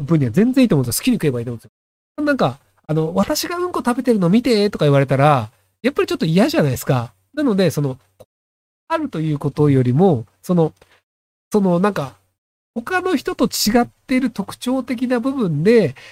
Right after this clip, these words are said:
周りの人が嫌がる部分は何なのかっていうのをもうちょっと明確にした方がいいと思うんですよね。例えば、ムカついたことがあった時に、人を殴ってもいいと思ってる個性派の人とかだ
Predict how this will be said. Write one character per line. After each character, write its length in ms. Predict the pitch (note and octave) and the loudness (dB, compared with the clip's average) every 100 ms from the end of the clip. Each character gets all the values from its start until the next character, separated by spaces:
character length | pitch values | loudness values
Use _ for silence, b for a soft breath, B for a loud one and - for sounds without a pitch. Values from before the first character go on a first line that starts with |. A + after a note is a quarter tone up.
| B | B
周 240 | F3 A#3 D4+ | 0 2 2
り 120 | D#4 | 2
の 100 | D4 | 0
人 240 | - D#4 | -2 -4
が 180 | C#4 F#3 - | -2 -2 0
嫌 280 | F3+ B3 | 2 2
が 120 | D#4 D4+ | 0 0
る 80 | |
部 140 | A3 F3+ | 0 2
分 240 | E3 C#3+ | 2 2
は 100 | B2+ | 2
何 280 | B2 F3+ C4+ | 2 2 2
な 100 | G#3+ | 2
の 100 | C3 | 2
か 120 | D#3 | 0
っ 60 | D#3+ | -4
て 200 | _ C#3+ | _ -4
い 40 | |
う 20 | C3 | 0
の 120 | G3 | 0
を 60 | |
も 120 | F#3+ C#4 | 0 -2
う 40 | |
ち 60 | F4 | -2
ょ 20 | |
っ 20 | |
と 120 | F#3+ | -2
明 300 | C#3 F#3+ B3+ | 2 4 4
確 260 | C4 B3+ C4 | 0 -2 2
に 100 | B3+ | 0
し 140 | - | 0
た 100 | A3+ | 0
方 80 | A3+ | 2
が 100 | F#3+ | 2
い 40 | |
い 20 | C#3+ | 0
と 80 | |
思 60 | B2 | -4
う 20 | |
ん 0 | |
で 40 | A#2 | -8
す 60 | |
よ 60 | A2 | -12
ね。 120 | A#2 _ _ _ _ _ _ _ - | -14 _ _ _ _ _ _ _ -6
例 60 | |
え 20 | |
ば、 140 | D#4+ D#3 | -2 -2
ム 240 | E3 F#3+ | 0 0
カ 160 | - D#4+ | 0 -6
つ 180 | - F4 | -4 -2
い 100 | D#4+ | 0
た 120 | D#4+ | -2
こ 160 | - E4+ | -2 -4
と 140 | D#4+ | -2
が 160 | G#3+ G3 | -2 -4
あ 20 | |
っ 80 | - | -2
た 140 | F3+ | -2
時 180 | D3 D3 | 2 2
に、 140 | F3 F3+ | 2 0
人 320 | - - D4+ | -6 -2 0
を 80 | D4+ | 2
殴 260 | C#4 B3+ D#4 | 0 0 -4
っ 20 | |
て 220 | _ A3+ | _ 0
も 180 | F3 D#3 | 0 2
い 180 | G3+ F#3+ | 2 2
い 40 | |
と 180 | D#3+ D3 | 0 2
思 180 | E3+ C4 | 2 0
っ 20 | |
て 200 | _ G3+ | _ 0
る 120 | F#3+ | 0
個 160 | D3+ C#3+ | -2 2
性 140 | F#3+ | 4
派 180 | E3 F3 | 4 4
の 100 | F#3 | 2
人 220 | - G3 | 0 0
と 80 | D#3 | 0
か 80 | |
だ 80 | C#3 | -2